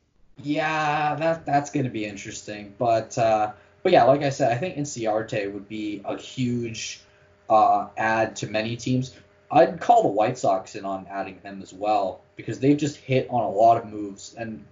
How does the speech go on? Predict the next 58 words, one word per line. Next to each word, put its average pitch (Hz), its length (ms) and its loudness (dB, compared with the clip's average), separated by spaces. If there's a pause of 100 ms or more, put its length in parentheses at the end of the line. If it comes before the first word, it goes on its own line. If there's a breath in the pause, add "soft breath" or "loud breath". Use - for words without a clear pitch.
you 127 100 -6
know, 104 260 -6
Cole, 139 200 4
I 123 100 4
mentioned 131 300 0
this 120 120 -6
on 107 120 -8
your 113 340 -4
show 110 360 -2
as 98 100 -10
well. 104 480 2 (580 soft breath)
You 117 100 -4
know, 107 160 4
they're 123 180 4
one 156 180 8
of 127 80 2
the 101 100 -10
teams 110 340 -8
that 104 120 0
I 101 60 0
think - 200 -8
could 95 100 -10
really 113 200 0
come 107 260 -2
out 104 180 4
of 98 80 -6
the, 98 60 -2 (220)
of 101 220 -4
the 98 240 -2
A 107 140 4
L 101 100 0
Central. 104 600 -4 (340 soft breath)
And 117 120 2
if 117 120 0
you 156 80 10
have 156 100 8
an 127 100 2
outfield 117 640 0 (120)
of 101 460 2
Inciarte 117 580 0
in 98 120 -4
center 107 460 -2
with, 101 520 -6
uh, 101 380 0
Eloy 120 300 2
Jimenez, 107 760 2 (340 soft breath)
and 117 100 0
I 107 100 6
believe 127 340 4
you 135 100 8
also 117 300 2
have 101 100 -4
Yo-, 113 260 0
uh, 107 260 4
Nomar 120 300 2
Mazara 110 440 4
in 95 160 -8
right, 110 420 4